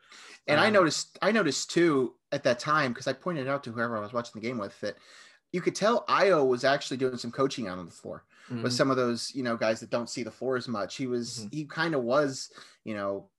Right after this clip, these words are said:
Speaker 1: doing a little bit more than he normally does. Just kinda,
Speaker 2: Yeah.
Speaker 1: you know, telling guys where to go and, and that type of stuff. But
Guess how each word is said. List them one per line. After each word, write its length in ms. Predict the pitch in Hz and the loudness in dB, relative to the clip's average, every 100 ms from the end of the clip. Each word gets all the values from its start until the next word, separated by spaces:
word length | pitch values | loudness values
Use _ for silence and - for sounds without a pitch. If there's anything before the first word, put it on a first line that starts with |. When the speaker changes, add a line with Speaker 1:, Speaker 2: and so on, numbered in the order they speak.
| 135 | -6
Speaker 1:
doing 180 | 143 143 | -2 0
a 20 | |
little 140 | 131 135 | 0 -2
bit 100 | 123 | -2
more 140 | 131 | -2
than 160 | 120 113 | -2 -2
he 140 | 117 | -2
normally 320 | 113 135 123 101 | -2 -2 -4 -4
does. 440 | 98 95 98 - - | -4 -4 -8 -14 -14
Just 220 | 110 - | -14 -6
kinda, 180 | 113 101 | -6 -6
Speaker 2:
Yeah. 60 | - | -10
Speaker 1:
you 60 | |
know, 80 | 98 | -14
telling 260 | 113 135 117 | -8 -6 -2
guys 220 | 110 110 | -2 -2
where 100 | 113 | -6
to 60 | 101 | -4
go 240 | 110 113 | -2 -2
and, 200 | 101 95 | -4 -10
and 80 | 92 | -10
that 160 | 101 - | -10 -10
type 120 | 98 | -12
of 60 | - | -8
stuff. 220 | 95 95 - | -10 -8 -10
But 180 | 95 | -10